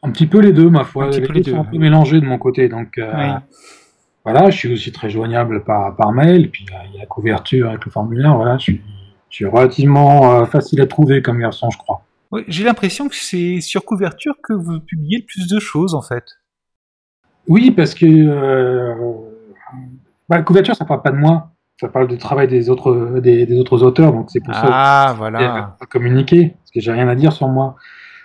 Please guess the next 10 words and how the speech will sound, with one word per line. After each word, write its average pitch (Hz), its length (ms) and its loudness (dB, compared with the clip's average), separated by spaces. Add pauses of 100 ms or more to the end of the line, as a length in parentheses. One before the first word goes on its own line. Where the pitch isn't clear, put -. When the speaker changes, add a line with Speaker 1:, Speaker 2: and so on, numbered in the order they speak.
(140)
Speaker 1:
donc, 104 180 -12
euh, 107 120 -6
je 104 40 -14 (100)
préfère 113 240 -6
en 123 60 -6
parler 113 220 -2
des 123 160 0
autres. 156 200 -2 (300)
<laughs> - 340 -6
Speaker 2:
D'accord. - 380 -16